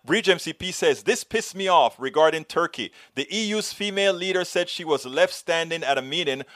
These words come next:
while her male counterpart sat because I'm a woman." I saw that. I saw that.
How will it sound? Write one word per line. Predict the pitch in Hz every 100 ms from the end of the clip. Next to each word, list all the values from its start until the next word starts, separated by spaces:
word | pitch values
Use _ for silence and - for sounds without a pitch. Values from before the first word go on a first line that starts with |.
| -
while | 123 156 165
her | 147
male | 127 123 170 180
counterpart | - 156 156 - 151 139 -
sat | - 139 120 _ _ -
because | 127 143 135 131
I'm | 123 117
a | 110
woman." | 104 113 98 -
I | 120 127
saw | - - - 165 165
that. | 120 92 - - - _ _ _ _ _ _ -
I | 127 127
saw | - - 165 160 151
that. | 110 82 - - -